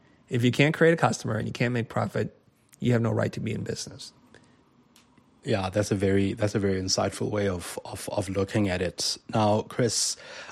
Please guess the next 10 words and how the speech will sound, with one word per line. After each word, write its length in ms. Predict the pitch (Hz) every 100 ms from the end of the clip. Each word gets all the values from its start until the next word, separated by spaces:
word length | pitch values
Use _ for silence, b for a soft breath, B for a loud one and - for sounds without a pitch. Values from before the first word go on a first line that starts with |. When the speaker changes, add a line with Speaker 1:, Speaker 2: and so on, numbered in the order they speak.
| B
Speaker 2:
um, 180 | 120 113 131
in 100 | 123
closing, 680 | - 147 135 107 98 113 - -
we 520 | 113 113 113 110 107 - -
have 160 | - 131
a 40 |
tradition 460 | 123 120 117 - 113
on 100 | 98
the 80 | 92
show, 360 | - - 104